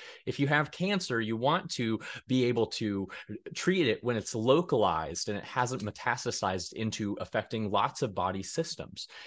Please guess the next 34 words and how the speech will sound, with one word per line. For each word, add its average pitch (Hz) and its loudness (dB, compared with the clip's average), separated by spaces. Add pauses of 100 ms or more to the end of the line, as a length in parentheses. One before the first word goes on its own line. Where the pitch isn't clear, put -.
In 135 0
the 131 4
same 170 4
way, 160 4
if 113 -2
anxiety 151 4
is 117 0
becoming 123 -2
an 107 0
issue 127 0
in 113 -2
the 107 -4
educational 110 -2
and 98 0
the 95 -2
didactic - -4
context, - -8 (280)
we 123 2
want 143 6
to 117 0
nip 135 4
it 117 6 (220)
there, 107 6 (320)
eh, 107 4
before 131 8
it 113 2
blossoms 107 2
into 98 -2
something 98 -2
that's 92 -2
impeding 98 -2
relationships, 98 0 (280)
uh, 82 -2 (260)
f-, - -14